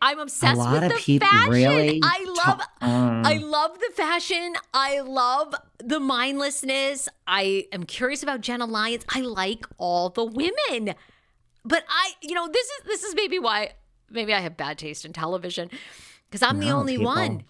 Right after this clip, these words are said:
Speaker 1: People, but I don't think people like it, right?
Speaker 2: Well,
Speaker 1: Clearly.
Speaker 2: here's what I don't understand.
Speaker 1: Four hundred thousand.
Speaker 2: Here is what I don't understand. We had a major crisis, a major crisis on our hands that everyone cried and said this in Roni season thirteen.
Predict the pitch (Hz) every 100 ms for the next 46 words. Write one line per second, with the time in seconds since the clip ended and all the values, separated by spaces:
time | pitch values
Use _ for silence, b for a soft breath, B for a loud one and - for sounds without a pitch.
0 | - 311 - 302 - 359 - 381 - 381
1 | - 370 359 294 302 539 - 180 190 208
2 | 262 571 - - _ _ _ - 160 170
3 | 196 131 127 110 95 95 82 87 - 87
4 | 82 - - 120 160 185 190 185 185 175
5 | 123 110 107 104 - 104 101 104 101 95
6 | 92 92 - 85 - - - - B B
7 | B - 180 180 156 143 151 170 180 180
8 | 175 - - 131 127 120 90 80 - 120
9 | 131 147 170 165 151 - - 135 127 123
10 | - 101 95 95 101 92 95 104 113 147
11 | 175 170 170 139 - - 127 120 123 123
12 | 123 107 101 98 98 123 - 139 143 127
13 | 120 113 101 95 107 147 175 170 165 -
14 | 131 117 113 110 - 113 113 - 95 82
15 | 80